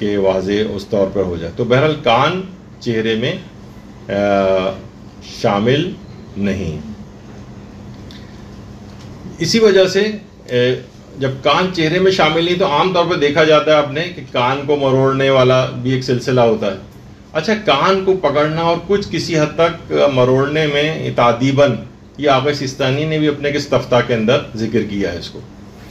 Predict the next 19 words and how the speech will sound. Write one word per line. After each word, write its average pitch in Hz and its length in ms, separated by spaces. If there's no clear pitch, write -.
लेकिन 151 260
इतना 196 320
ना 196 80
हो 214 120
कि 208 100
बिल्कुल 147 400
इसको 180 220
घुमा 135 340
के 147 240
तीन 123 180
सौ - 140
साठ 131 240
डिग्री 127 340
का 135 100
एक 123 140
angle 117 300
बना 117 240
दिया 120 220
जाए, 123 180